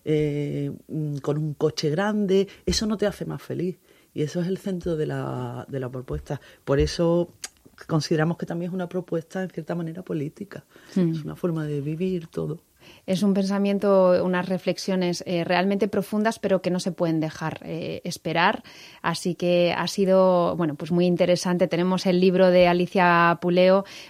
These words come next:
Speaker 2: para, eh, profundizar en ello, Claves ecofeministas. Eh, tenemos, eh, un, eh, primer libro y este un poquito más sencillo para iniciarse.
Speaker 1: Sí, sí, para iniciados este <laughs> es el recomendable.
Speaker 2: Em,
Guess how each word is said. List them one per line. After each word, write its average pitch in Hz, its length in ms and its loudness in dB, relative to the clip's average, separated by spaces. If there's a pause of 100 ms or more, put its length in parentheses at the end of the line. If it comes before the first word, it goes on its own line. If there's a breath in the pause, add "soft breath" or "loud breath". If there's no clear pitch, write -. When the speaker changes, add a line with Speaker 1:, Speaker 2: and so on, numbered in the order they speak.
Speaker 2:
para, 170 640 6
eh, 165 220 0
profundizar 180 680 2
en 175 140 4
ello, 185 240 4
Claves 180 400 4
ecofeministas. 185 1080 0
Eh, 160 260 -2 (100)
tenemos, 170 400 -2 (240 loud breath)
eh, 156 340 -2 (540)
un, 170 260 0
eh, 156 180 2
primer 165 320 0
libro 185 280 4
y 175 140 4
este 170 340 2
un 185 120 -2
poquito 170 340 0
más 160 480 0
sencillo 214 460 2
para 170 200 2
iniciarse. 196 580 4
Speaker 1:
Sí, 180 80 4
sí, 180 180 2
para 156 180 4
iniciados 202 500 6
este 220 520 6
<laughs> - 0 -
es - 140 6
el 269 120 8
recomendable. 175 920 8
Speaker 2:
Em, 202 480 8